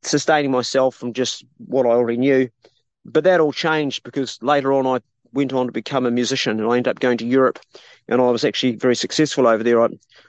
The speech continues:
I suddenly was in a completely different environment where I was playing to thousands of people,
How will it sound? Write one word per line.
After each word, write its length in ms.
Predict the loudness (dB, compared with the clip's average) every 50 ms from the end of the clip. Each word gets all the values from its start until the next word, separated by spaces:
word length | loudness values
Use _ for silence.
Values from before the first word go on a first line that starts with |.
| _ _ _ -4
I 80 | -2 -2
suddenly 380 | 0 0 0 0 0 0 0
was 120 | 0 0 0
in 80 | 0
a 60 | -2 -2
completely 440 | -4 -6 -6 -4 -4 -4 -2 -4
different 280 | -6 -6 -4 -4 -2 -2
environment 460 | 0 0 2 2 2 2 0 0 0
where 120 | 0 0 0
I 40 |
was 100 | 0 0
playing 320 | -2 -2 0 0 0 0 0
to 80 | -2
thousands 400 | -2 0 2 2 2 0 -2 -6
of 80 | -10 -4
people, 400 | -2 -2 -2 0 0 -2 -4 -4